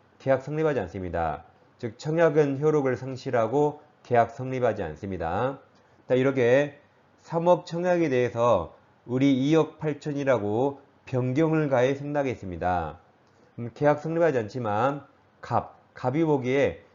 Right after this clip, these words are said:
이걸 새 청약으로 볼 수가 있어요. 즉 우리 이억 팔천에 팔래 그 말입니다. 그래서 우리 이억 팔천에 팔래?라고 청약으로 봐서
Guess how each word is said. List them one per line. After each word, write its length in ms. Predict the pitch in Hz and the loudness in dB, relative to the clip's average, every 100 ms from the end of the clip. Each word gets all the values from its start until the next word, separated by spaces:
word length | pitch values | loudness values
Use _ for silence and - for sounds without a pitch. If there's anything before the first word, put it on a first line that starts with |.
| - | -8
이걸 320 | 120 139 135 | 0 2 2
새 320 | 135 196 196 | 0 -2 -2
청약으로 560 | - 175 175 160 156 165 | -6 -6 0 0 0 -2
볼 140 | 110 | -4
수가 180 | 95 101 | -4 -4
있어요. 500 | 85 85 95 82 71 - _ _ _ _ _ _ | -4 -2 -2 -4 -8 -18 _ _ _ _ _ _
즉 180 | 139 127 | -6 -2
우리 480 | 135 135 147 156 - _ _ _ | 0 2 2 0 -8 _ _ _
이억 360 | 127 165 170 - | 0 4 2 2
팔천에 560 | 160 147 165 165 160 - | -4 -4 -4 -4 -4 -6
팔래 500 | - 202 202 214 202 | -4 -2 0 0 -2
그 80 | 127 | -4
말입니다. 560 | 104 92 82 80 73 - _ _ | -6 -6 -6 -8 -10 -16 _ _
그래서 180 | - 117 | -10 -6
우리 460 | 120 131 131 151 - - _ | -2 -2 -2 -4 -8 -20 _
이억 340 | 147 170 175 - | -2 4 4 2
팔천에 440 | 165 175 165 165 | -6 -4 -4 -6
팔래?라고 1400 | - 202 202 196 202 196 196 _ _ _ - 113 117 127 | -6 -2 0 0 -2 -4 -10 _ _ _ -4 -2 0 -2
청약으로 460 | - 160 170 170 143 | -4 -6 -2 0 0
봐서 580 | 120 117 98 113 139 | -2 -2 0 0 -2